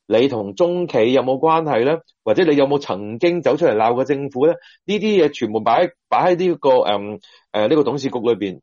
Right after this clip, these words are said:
噉咪去干預咗創新科技或者一啲研發嘅一個工作咯。佢唔係話睇一個，個產業有冇一個，誒，商業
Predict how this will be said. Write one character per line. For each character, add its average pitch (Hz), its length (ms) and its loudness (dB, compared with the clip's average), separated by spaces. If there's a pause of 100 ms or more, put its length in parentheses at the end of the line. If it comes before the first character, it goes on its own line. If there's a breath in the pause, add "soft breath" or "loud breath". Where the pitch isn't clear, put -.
噉 90 120 -2
咪 151 340 -2
去 110 460 0 (180)
干 156 100 2 (340)
預 101 260 -4
咗 104 260 0 (360 soft breath)
創 113 300 -2
新 143 380 -4
科 139 280 2
技 92 220 0
或 90 140 -4
者 123 140 0
一 - 20 4
啲 123 280 -6
研 82 220 -14
發 95 240 -4 (100)
嘅 104 200 2
一 - 20 -4
個 110 120 -4
工 117 180 -10
作 98 160 -4
咯。 104 180 -4 (260 loud breath)
佢 151 100 2
唔 139 140 -4
係 120 180 2
話 123 120 4
睇 151 300 0
一 - 20 0
個， 160 100 0 (320)
個 165 180 2
產 143 220 -2
業 147 120 -2
有 123 160 2
冇 135 200 4
一 - 40 2
個， 127 220 2 (280 loud breath)
誒， 110 320 2
商 165 280 2
業 113 140 0